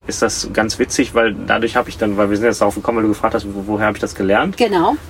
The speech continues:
Speaker 1: Hab ich das eigentlich von beiden gelernt und dadurch, dass mein Großvater nicht so viel älter war, war das auch schon fast irgendwie wiederum
Speaker 2: War die
Speaker 1: väterlich.
Speaker 2: Übergaberecht.
Speaker 1: Ja.
Speaker 2: Klar.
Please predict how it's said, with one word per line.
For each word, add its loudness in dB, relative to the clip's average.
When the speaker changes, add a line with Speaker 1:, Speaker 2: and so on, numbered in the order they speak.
Speaker 1:
Hab -6
ich -8
das -6
eigentlich -2
von -6
beiden 2
gelernt 4
und -4
dadurch, 0
dass -2
mein 2
Großvater 2
nicht -2
so 0
viel -4
älter 0
war, 2
war 2
das 0
auch 2
schon 0
fast -4
irgendwie -2
wiederum 2
Speaker 2:
War 4
die 6
Speaker 1:
väterlich. 4
Speaker 2:
Übergaberecht. 0
Speaker 1:
Ja. 2
Speaker 2:
Klar. 0